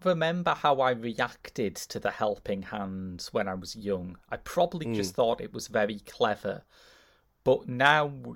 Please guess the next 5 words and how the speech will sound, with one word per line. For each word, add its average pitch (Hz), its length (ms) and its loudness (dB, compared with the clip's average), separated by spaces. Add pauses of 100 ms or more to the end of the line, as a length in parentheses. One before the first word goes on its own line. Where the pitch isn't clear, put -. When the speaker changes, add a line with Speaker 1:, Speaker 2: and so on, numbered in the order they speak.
(440)
Speaker 1:
you 113 260 -6 (100)
do 127 180 -4
Speaker 2:
It's 117 100 -14
Speaker 1:
think, 110 440 2 (500)
Speaker 2:
yeah. 107 340 0